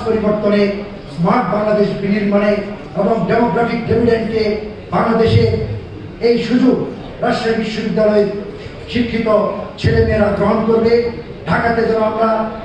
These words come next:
রাজশাহী বিশ্ববিদ্যালয়ের বেকার শিক্ষার্থীদেরকে সহযোগিতা করতে পারি,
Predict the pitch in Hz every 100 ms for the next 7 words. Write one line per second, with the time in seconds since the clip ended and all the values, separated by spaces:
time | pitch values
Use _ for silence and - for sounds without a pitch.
0 | 220 - - 208 - 240 240 226 226 -
1 | 233 247 254 - - - - - 254 233
2 | 233 - 226 226 220 220 - - - 214
3 | 247 254 247 240 233 226 220 220 214